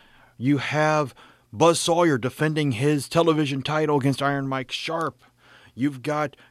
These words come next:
Great Muta defending the American Heavyweight title against Jesse James Armstrong. A lot of matches coming up as we get rolling into the end of October. We are ready for this. Let's see what we have going on.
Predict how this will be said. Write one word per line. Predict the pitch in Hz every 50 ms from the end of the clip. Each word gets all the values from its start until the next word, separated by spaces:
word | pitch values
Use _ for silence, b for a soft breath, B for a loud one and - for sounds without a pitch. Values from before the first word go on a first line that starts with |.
| b -
Great | 139 147 147 143
Muta | 151 156 165 170 165 151
defending | 135 151 - 160 156 151 151 151
the | 147 151 156
American | 151 151 151 151 156 147 - 151
Heavyweight | 131 139 139 139 139 139 135 131
title | - - 139 139 139 135 135 135
against | 117 131 131 127 127 -
Jesse | - 110 135 131 117 - 127
James | 110 123 123 113 104 117
Armstrong. | 117 123 127 117 - - - 131 120 117 110 95 87 _ b b b b b b b b b b b b b _ -
A | -
lot | 131 131 147 156 147 147 147
of | 143
matches | 143 139 135 127 - 127 113
coming | - - 139 131 131 127
up | 131 131 131 131 - - - b b b b b b b
as | 113 117 120 104 98
we | 104 123 120 117 110
get | 113 113 113 127 123 117 _ - _ -
rolling | 117 113 135 147 156 156 143 147 143 139 135
into | 135 131 135 139 120 - - 139 139 127
the | 123 127 127 - -
end | 139 139 147 143 139 139 131 131 - -
of | 127 131 135 135 131 - -
October. | - 120 110 _ _ - - 139 151 151 151 127 143 143 139 139 - B B B B B B
We | 117 120 113
are | 110 107 104
ready | 98 98 113 131 151 151 147 143 143 135
for | 123 - - - 113
this. | 107 104 110 123 143 143 147 135 - - - - - b b b b b b _ -
Let's | 131 120 - -
see | - - - 147 147 147
what | 139 113 123 143 147 -
we | 135 135 139 120
have | 101 107 135 135 135 131 117 117
going | 110 123 131 131 131 131 123
on. | 123 123 127 131 127 113 101 92 90